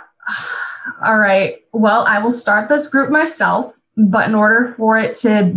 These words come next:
be successful, I have to share my own story," which is really scary. Um, and, and I did it. I, I made a website, I, uh, opened up a Facebook page, and I shared my personal story about running for mental health.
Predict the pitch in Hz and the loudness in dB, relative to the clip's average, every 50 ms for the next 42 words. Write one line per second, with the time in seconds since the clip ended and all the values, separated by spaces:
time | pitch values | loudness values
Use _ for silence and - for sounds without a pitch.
0 | 190 190 220 220 214 - - 208 208 - - - 185 185 - - - 269 294 285 | 4 4 4 4 2 2 -2 -4 -4 -2 -2 -2 -2 -4 -4 -4 0 2 2 2
1 | 254 220 220 214 214 - 214 208 - - 202 190 190 185 180 175 175 170 170 170 | 2 0 -2 -6 -4 -4 -2 -2 0 0 0 0 0 0 0 0 0 0 0 0
2 | - - 180 - - - 196 202 190 190 233 226 202 196 196 185 190 196 202 202 | 0 -2 -2 -2 -2 -4 -6 -4 -2 -2 -2 0 0 2 4 4 4 4 4 2
3 | 196 175 - - 170 151 - - - 196 - - - - - - - - - - | 2 0 0 -2 -2 -2 -2 -2 -4 -6 -8 -8 -14 -20 -20 -20 -20 -20 -20 -20
4 | _ _ _ _ - 202 208 208 202 202 196 196 190 190 190 180 - _ - 226 | _ _ _ _ 0 0 2 4 4 4 4 4 2 2 0 -4 -4 _ 0 2
5 | 226 226 226 226 220 220 214 - - 240 220 220 214 196 180 269 370 453 - - | 4 4 4 2 2 0 0 -2 -2 -2 0 0 2 2 2 2 2 2 0 0
6 | 202 196 190 190 - _ _ _ - 196 196 202 196 180 - - 214 214 208 208 | 0 0 0 -2 -6 _ _ _ -6 -4 -2 -2 -4 -4 -2 2 4 6 6 6
7 | 208 208 202 208 208 208 220 - - - 202 196 202 196 196 190 - - 202 185 | 4 4 4 4 4 2 2 2 0 0 2 4 4 4 2 2 0 -4 -4 -2
8 | 240 247 247 247 - - 285 277 269 269 277 262 - - 190 196 190 190 190 190 | 0 0 0 -2 0 0 2 2 2 2 2 0 0 0 0 0 2 2 2 2
9 | 185 185 185 180 175 - 185 185 180 180 - 170 - - - - - _ _ - | 2 2 0 0 0 0 0 0 2 0 0 -2 -4 -6 -10 -14 -14 _ _ -2
10 | 214 190 208 208 202 - 190 - - 285 330 311 - - 262 247 - 269 277 247 | 0 2 2 2 2 0 0 0 0 0 0 0 -2 -2 -2 -2 0 0 2 4
11 | 254 247 240 208 208 202 196 208 - - 220 214 214 208 220 196 202 - 214 208 | 4 2 2 2 2 2 2 0 0 0 0 0 2 2 0 0 0 0 -2 -2
12 | 202 - 208 196 196 190 - - 185 185 170 160 151 160 - - 185 196 185 156 | -2 -2 -2 -2 -2 0 0 2 2 2 2 0 -2 -2 -4 -2 -2 -2 -2 0
13 | - 190 180 170 156 170 180 - 190 175 - 175 - 208 196 190 - - - - | 0 -2 -2 -2 -4 -6 -6 -6 -4 -4 -4 -4 -6 -6 -4 -4 -2 -4 -4 -8
14 | - - | -10 -8